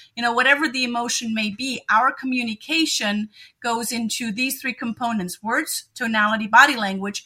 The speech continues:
Words is seven percent. Body language is thirty-eight percent. Uh, I'm sorry, tonality is thirty-eight percent and body language is fifty-five percent.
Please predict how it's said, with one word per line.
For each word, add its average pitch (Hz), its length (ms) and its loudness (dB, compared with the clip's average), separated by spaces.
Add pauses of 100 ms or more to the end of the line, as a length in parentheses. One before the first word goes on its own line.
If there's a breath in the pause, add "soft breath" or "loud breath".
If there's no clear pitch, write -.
(160 soft breath)
Words 277 320 0
is 240 120 0
seven 262 340 4
percent. 190 580 -6 (320)
Body 311 300 8
language 220 420 -2
is 196 120 -8
thirty-eight 220 560 -4
percent. 180 500 -6 (480 soft breath)
Uh, 220 120 10
I'm 262 100 4
sorry, 190 340 2 (220 soft breath)
tonality 294 500 4
is 226 120 -4
thirty-eight 226 540 -4
percent 185 460 -6
and 202 180 -4
body 302 300 2
language 190 540 -4
is - 160 -6
fifty-five 302 760 2
percent. - 580 -8